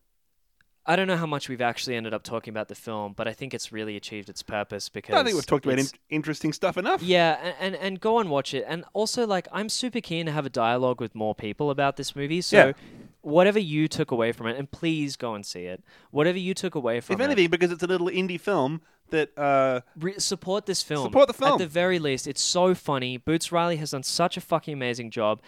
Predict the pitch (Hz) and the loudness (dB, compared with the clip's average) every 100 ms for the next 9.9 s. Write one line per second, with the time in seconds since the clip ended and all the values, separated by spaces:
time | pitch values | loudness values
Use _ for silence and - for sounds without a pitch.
0 | - - _ _ 151 147 147 147 - 214 | -20 -20 _ _ 6 6 6 0 2 0
1 | - - 143 170 - 202 214 - 147 - | 2 -2 0 -2 2 4 4 0 -10 -4
2 | 139 135 131 131 127 131 131 - - 139 | -4 -4 -4 -6 -6 -6 -6 -8 -10 -10
3 | - 127 - 123 143 170 - - _ - | -8 -12 -6 -4 -4 -6 -8 -18 _ -2
4 | 151 151 156 143 - 175 175 - 170 151 | -2 -2 -4 -4 -4 -2 -2 -2 -6 -8
5 | - 135 143 147 285 175 202 - 147 160 | -8 -6 -6 0 6 8 8 6 4 6
6 | 143 - 131 160 139 117 113 233 - 139 | 4 4 2 2 0 0 0 -6 0 4
7 | 123 110 107 101 95 117 - 147 131 110 | 4 2 -6 -8 -8 -12 -4 0 0 -2
8 | 107 - 98 95 101 95 - 98 127 95 | -10 -10 -10 -10 -10 -10 -8 -6 -4 -4
9 | 104 101 95 120 - 113 110 107 113 | -8 -8 -8 -8 -8 -8 -6 -8 -10